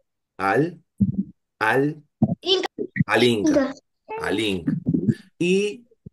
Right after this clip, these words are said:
Speaker 1: en algún momento los españoles se van a dar cuenta de algo, que los indígenas están comenzando a morir.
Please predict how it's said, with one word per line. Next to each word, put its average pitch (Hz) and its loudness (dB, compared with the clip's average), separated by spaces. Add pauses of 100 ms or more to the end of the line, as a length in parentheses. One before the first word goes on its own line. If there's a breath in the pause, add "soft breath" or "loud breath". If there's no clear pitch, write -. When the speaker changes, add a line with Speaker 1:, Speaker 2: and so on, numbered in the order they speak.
(140)
Speaker 1:
en 107 0
algún 95 4
momento 143 -2 (380)
los 92 -2
españoles 101 -2
se 95 -2
van 110 0
a 117 -4
dar - -2
cuenta 107 -2
de 120 2
algo, 120 0 (580 soft breath)
que 98 2
los 92 0
indígenas 110 0
están 92 -6
comenzando 90 -6
a 104 -2
morir. 165 0